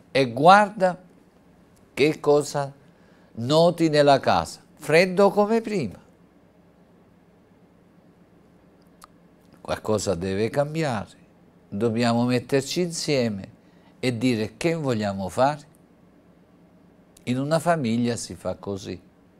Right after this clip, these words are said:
Guardiamo cosa ci dice la parola del Signore nel capitolo undici, verso diciassette di primo Corinzi.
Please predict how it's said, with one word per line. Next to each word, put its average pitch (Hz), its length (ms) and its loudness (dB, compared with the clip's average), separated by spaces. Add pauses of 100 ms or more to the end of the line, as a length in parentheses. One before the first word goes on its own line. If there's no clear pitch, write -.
(2250)
Guardiamo 156 680 0
cosa 127 360 -2
ci 104 220 -8
dice 107 340 -4
la 98 160 -2
parola 104 360 -4
del 95 160 -4
Signore 104 500 -4
nel 120 220 -4
capitolo 147 760 0
undici, 117 480 -6
verso 139 480 -2
diciassette 98 1000 -6
di 95 160 -6
primo 113 420 -8
Corinzi. 82 580 -12